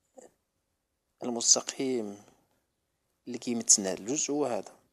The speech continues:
إذن فالمنحنى الدالة جاي عبارة عن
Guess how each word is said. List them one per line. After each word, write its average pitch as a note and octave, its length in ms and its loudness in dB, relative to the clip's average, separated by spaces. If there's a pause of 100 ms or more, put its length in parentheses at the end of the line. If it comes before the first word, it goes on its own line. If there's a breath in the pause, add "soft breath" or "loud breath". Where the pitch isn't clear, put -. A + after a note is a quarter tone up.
(1600)
إذن C#3 360 4 (400)
فالمنحنى C#3 600 2
الدالة B2 440 4
جاي C3+ 220 4
عبارة D3 260 6
عن D3 280 -4